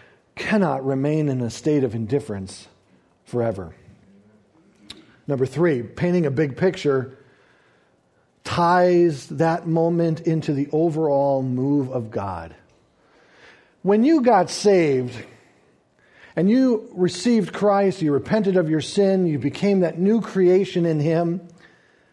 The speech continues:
you had no idea how your life was gonna so radically change.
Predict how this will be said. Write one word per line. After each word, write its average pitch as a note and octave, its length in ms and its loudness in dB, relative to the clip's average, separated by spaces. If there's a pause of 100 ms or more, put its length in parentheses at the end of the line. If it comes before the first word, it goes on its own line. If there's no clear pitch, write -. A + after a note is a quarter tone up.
(640)
you C#4 140 2
had A#3 260 4
no C4 360 4
idea G3 580 4
how E3 200 2
your F3+ 200 4
life F3+ 300 2
was F3 200 -2
gonna D#3+ 240 0
so F3 220 0
radically E3+ 640 2
change. C#3 560 -2